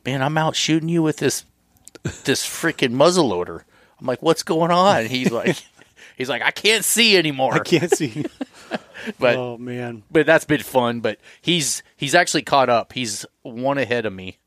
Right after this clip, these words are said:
Speaker 1: right now, but I haven't been since I've been back from moose hunting, so I'm gonna,
Speaker 2: Yeah,
Speaker 1: I
Speaker 2: the
Speaker 1: need to
Speaker 2: clock is a ticking. I don't know how many more it's, it seems like it's been a good bird year. Like,
Speaker 1: It
Speaker 2: there's
Speaker 1: has
Speaker 2: bird
Speaker 1: been.
Speaker 2: just like yesterday, my kid, we, he kinda,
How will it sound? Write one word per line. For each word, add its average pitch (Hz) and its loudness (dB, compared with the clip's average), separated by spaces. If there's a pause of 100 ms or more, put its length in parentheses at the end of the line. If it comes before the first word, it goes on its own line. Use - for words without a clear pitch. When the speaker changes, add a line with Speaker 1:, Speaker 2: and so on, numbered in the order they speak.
(540)
Speaker 1:
right 117 0
now, 110 2
but 110 2
I 127 4
haven't 123 0
been 131 0
since - -8
I've 98 -2
been 104 -6
back 104 0
from 90 -12
moose 101 -8
hunting, 87 -12
so 92 -8 (1120)
I'm 104 -4
gonna, 104 0 (160)
Speaker 2:
Yeah, 147 2
Speaker 1:
I - 0
Speaker 2:
the 104 -8
Speaker 1:
need 127 -4
to - -14
Speaker 2:
clock 151 4
is 120 -6
a 117 -10
ticking. 135 0
I 135 4
don't 143 -2
know 139 2
how 143 2
many 135 0
more 135 2 (1400)
it's, 147 -2
it 156 0
seems 233 6
like 147 6
it's 135 -2
been 139 6
a 123 0
good 117 2
bird 131 2
year. 113 -4
Like, 117 0
Speaker 1:
It 120 6
Speaker 2:
there's 113 8
Speaker 1:
has 110 2
Speaker 2:
bird 135 4 (100)
Speaker 1:
been. - -14 (260)
Speaker 2:
just 143 0
like 123 2
yesterday, 127 4
my 113 -2 (300)
kid, 120 0
we, 120 -2
he - -10
kinda, 117 -4